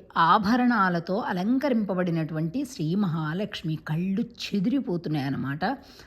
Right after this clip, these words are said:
అలాగ అలంకర-, అలంకరింపబడినటువంటి శ్రీదేవి అమ్మవారిని చూస్తుంటే. అంతే కదండి. నాకు కూడా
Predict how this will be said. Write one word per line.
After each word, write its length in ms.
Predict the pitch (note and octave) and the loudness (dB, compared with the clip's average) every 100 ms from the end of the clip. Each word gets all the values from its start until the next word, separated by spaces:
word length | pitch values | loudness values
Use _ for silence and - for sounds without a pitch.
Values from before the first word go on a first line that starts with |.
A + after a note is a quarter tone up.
| - - | -18 -4
అలాగ 240 | E3 E3 | -2 0
అలంకర-, 440 | D3 D3+ E3 F3+ F3 | 0 0 0 0 2
అలంకరింపబడినటువంటి 1500 | D#3+ D#3 E3 E3+ G3 F#3+ F3 D#3+ E3 E3 D#3 E3+ D#3+ A3+ D#4+ | 2 0 -2 -2 0 0 0 0 0 0 0 -2 -4 -4 -6
శ్రీదేవి 680 | - - D#3 D#3 D3+ F3+ F#4 - | -8 -2 -2 0 0 -2 -4 -2
అమ్మవారిని 540 | F3+ D3+ C#3 D3 D#3 - | -2 -2 -2 -4 -4 -4
చూస్తుంటే. 560 | A3 - F3 D3+ C#3 - - _ _ _ _ _ _ _ - | -6 -4 -2 -2 -4 -10 -20 _ _ _ _ _ _ _ -2
అంతే 220 | D#3+ G#3 | 0 2
కదండి. 440 | F3 D3+ C#3+ D#3 - - - - - _ _ - A#3+ - - - - - - B3 G3 F#3 - - - - - | 2 0 -2 -4 -8 -18 -20 -20 -20 _ _ -18 -8 -2 -2 -4 -20 -20 -2 2 4 2 -2 -10 -20 -20 -6
నాకు 220 | G3 G#3 | -2 0
కూడా 460 | A3+ C#4 A3+ G3 B3 | 2 2 2 0 -2